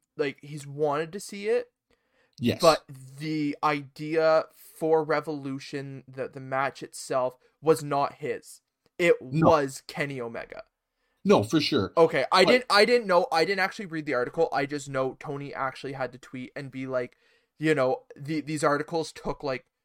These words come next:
Speaker 1: three words from my interview, and now it's the headlines, and I wanna clarify, like, it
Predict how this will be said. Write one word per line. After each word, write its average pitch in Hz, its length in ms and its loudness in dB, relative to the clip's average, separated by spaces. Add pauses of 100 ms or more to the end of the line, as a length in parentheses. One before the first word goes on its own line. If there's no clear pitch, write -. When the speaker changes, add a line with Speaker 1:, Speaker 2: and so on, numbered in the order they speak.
(320)
Speaker 1:
three 156 420 -4
words 131 440 -4
from 135 220 -8
my 123 240 -4
interview, 135 640 -8
and 135 240 -10
now 123 180 -6
it's 123 140 -12
the 139 80 -12
headlines, 127 540 -8
and 139 100 -6
I 135 60 -6
wanna 123 260 -6
clarify, 117 600 -8
like, 104 200 -12
it - 80 -8